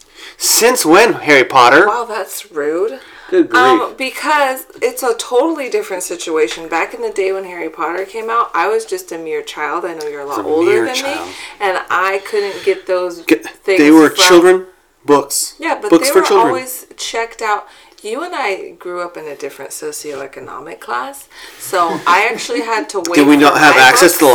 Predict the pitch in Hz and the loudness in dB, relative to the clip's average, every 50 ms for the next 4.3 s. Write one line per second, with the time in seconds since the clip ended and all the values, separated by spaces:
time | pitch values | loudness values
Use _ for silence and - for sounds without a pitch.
0 | 117 127 135 - 247 294 339 370 339 - - - _ 208 220 254 480 - - - | 6 6 4 4 4 6 8 6 6 4 2 -6 _ -6 -4 -4 -6 -8 -12 -10
1 | - 208 202 202 202 214 226 240 - - - - 180 190 - - 392 214 - - | -8 -8 -6 -4 -4 -4 -4 -4 -6 -8 -8 -6 -8 -6 -4 -6 -6 -6 -8 -10
2 | - - - 208 202 - - - 254 262 240 - - - 349 370 392 285 294 330 | -10 -8 -8 -8 -10 -12 -10 -8 -6 -6 -6 -4 2 4 6 6 8 10 10 10
3 | 403 453 370 - 302 294 294 - 311 302 294 294 269 262 - - 262 262 285 277 | 10 10 8 6 4 -2 -4 -4 -6 -4 -2 -2 -4 -4 -6 -12 -10 -10 -10 -8
4 | 247 240 233 - - 185 | -8 -8 -8 -8 -10 -16